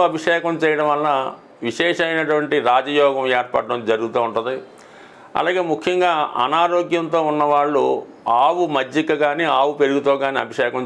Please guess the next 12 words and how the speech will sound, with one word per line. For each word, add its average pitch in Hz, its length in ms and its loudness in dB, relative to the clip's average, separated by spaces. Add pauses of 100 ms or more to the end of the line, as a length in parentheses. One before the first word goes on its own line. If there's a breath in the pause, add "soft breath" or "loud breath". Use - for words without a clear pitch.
చేయడం 120 300 0
వల్ల 120 140 0 (600 loud breath)
చాలా 131 320 2
వరకు 131 320 0
మనకి 127 320 0 (520)
ఇటువంటి 123 360 -2 (120)
సమస్యల 117 500 -2
నుంచి 110 240 -2
బయటపడ-, 107 360 -2
అంటే 170 220 -2 (760 loud breath)
ఏదైనా 175 340 0 (240)
ఆర్థిక 156 360 0